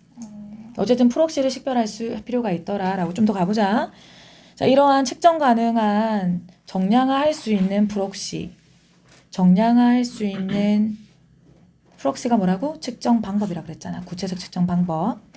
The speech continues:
Speaker 2: 그거에 대한 필요성은요. 뭐를 만들어내니? 이 말하고 싶은 거야. 뭐를 향한 바이어스가 되는 거야, 얘들아?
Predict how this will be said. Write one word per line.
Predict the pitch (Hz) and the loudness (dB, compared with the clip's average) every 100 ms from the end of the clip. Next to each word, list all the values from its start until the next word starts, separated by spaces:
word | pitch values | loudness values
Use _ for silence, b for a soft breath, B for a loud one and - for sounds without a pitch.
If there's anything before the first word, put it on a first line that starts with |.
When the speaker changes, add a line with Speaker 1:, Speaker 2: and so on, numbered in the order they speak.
| B B B | B B B
Speaker 2:
그거에 | - 190 226 226 202 | -4 2 2 2 2
대한 | 180 180 208 | 0 0 -2
필요성은요. | - 254 240 - 160 156 156 151 156 165 175 180 - _ _ _ _ _ _ _ - | -4 -6 -6 -8 -10 -10 -12 -12 -10 -6 -6 -6 -12 _ _ _ _ _ _ _ 0
뭐를 | 180 185 233 | 4 4 4
만들어내니? | 233 240 240 180 233 | 2 0 -2 0 0
이 | - | 0
말하고 | 302 311 180 | -4 -4 -6
싶은 | - - | -10 -12
거야. | 160 156 160 - _ _ _ _ _ _ | -12 -14 -16 -20 _ _ _ _ _ _
뭐를 | 165 175 214 | -2 2 2
향한 | 220 208 202 | 2 0 0
바이어스가 | 180 180 185 185 180 | 0 0 -2 -4 -6
되는 | 151 151 | -6 -10
거야, | 151 175 | -8 -8
얘들아? | 170 208 | -6 -8